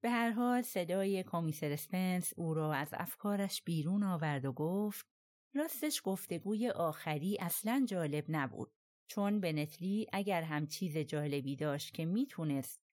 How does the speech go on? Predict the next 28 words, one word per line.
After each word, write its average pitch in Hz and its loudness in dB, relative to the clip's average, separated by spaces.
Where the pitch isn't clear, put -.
و 170 -2
لازم 160 2
بود 143 -4
بگه، 165 -2
به 170 0
کلی 175 0
فراموش 175 0
کرده 202 0
بود 180 -2
و 196 0
به 160 -2
یاد 151 0
نمی 185 2
آورد. - -4
اونایی 302 2
رم 226 2
که 214 0
یادش 170 0
می 151 2
اومد، 170 2
اونقدر 196 0
مهم 196 2
بود 220 0
که 226 -2
نمی‌شد 247 2
به 156 0
حساب 151 0
آورد." 139 -2